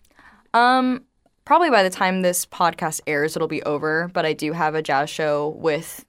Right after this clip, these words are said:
Voices coming up, um, a week from today, uh, Thursday,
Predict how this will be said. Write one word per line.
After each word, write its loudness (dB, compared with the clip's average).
Voices -2
coming -6
up, -6
um, -4
a -6
week -8
from -6
today, -6
uh, -6
Thursday, -4